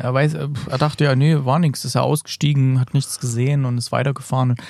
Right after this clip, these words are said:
plötzlich kommt er dann in die Situation rein, dass genau an derselben Stelle in der Nacht irgendwie jemand umgefahren wurde und er, er ist sich ja selber auch keiner, keiner Schuld erstmal bewusst, aber es kommt halt langsam in ihm, in ihm hoch und ist richtig gut dargestellt und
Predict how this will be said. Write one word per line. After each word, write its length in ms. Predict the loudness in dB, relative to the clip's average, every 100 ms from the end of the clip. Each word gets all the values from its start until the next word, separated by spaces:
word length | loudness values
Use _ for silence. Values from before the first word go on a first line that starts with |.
| -20 -20 -16 -2
plötzlich 300 | 0 0 -2
kommt 200 | 0 2
er 80 | 2
dann 180 | 4
in 60 | 2
die 80 | 2
Situation 560 | 0 0 -2 -2 -2
rein, 140 | 0 2
dass 160 | 0
genau 360 | 0 2 4 4
an 80 | 4
derselben 360 | 4 2 2
Stelle 300 | 0 2 2
in 240 | 4 4 4
der 140 | 4
Nacht 420 | 2 0 -2 -12 -16 -2
irgendwie 300 | 0 0 2
jemand 300 | 2 4 2
umgefahren 500 | 2 0 0 0 2
wurde 200 | 2 2
und 220 | 4 2 0 -10 -14 -2
er, 140 | -2 -4 _ _ -10 -10 -10
er 140 | -6 -4
ist 140 | -2
sich 80 | 0
ja 60 | 2
selber 280 | 2 2 2
auch 140 | 0
keiner, 440 | 0 2 4 2 -2 _ _ _
keiner 240 | -4 0 0
Schuld 300 | 2 2 2
erstmal 300 | -2 -2 0
bewusst, 420 | 0 2 0 0
aber 120 | 0
es 80 | 0
kommt 240 | -2 -4 0
halt 80 | 2
langsam 360 | 2 2 2
in 60 | 2
ihm, 240 | 2 0 0
in 120 | 2
ihm 180 | 2 4
hoch 200 | 2 2 -6 -18 -16 -16 -16 -16 -18 -20 -4
und 260 | 0 0 -2
ist 260 | -8 -2
richtig 320 | 0 0 -4 -2
gut 180 | 0
dargestellt 600 | 2 2 0 0 2 2 0
und 260 | 0 -2